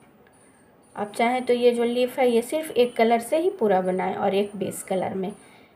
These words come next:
क्रीम कलर या वाइट कलर को बेस देने से बाकी कलर जो है, वो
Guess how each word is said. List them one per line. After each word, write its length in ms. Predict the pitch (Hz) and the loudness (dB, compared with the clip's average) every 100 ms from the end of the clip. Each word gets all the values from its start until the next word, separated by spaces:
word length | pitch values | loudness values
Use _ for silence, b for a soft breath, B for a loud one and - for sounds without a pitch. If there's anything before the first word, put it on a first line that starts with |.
| B - | B -8
क्रीम 240 | 233 247 | -4 -2
कलर 320 | 247 247 254 | 4 8 8
या 160 | 254 247 | 8 4
वाइट 340 | 247 226 233 | 4 2 2
कलर 220 | - 233 233 | 0 0 2
को 100 | 240 | 0
बेस 280 | 214 240 240 | 2 2 0
देने 280 | 240 240 247 | -2 0 -2
से 240 | 277 392 403 B - _ | 0 -2 -4 B -20 _
बाकी 360 | - 202 208 247 | -2 -2 -2 -2
कलर 300 | 254 247 247 | 4 6 6
जो 140 | 247 285 | 4 2
है, 160 | 339 | 2
वो 320 | 320 320 427 | 4 2 2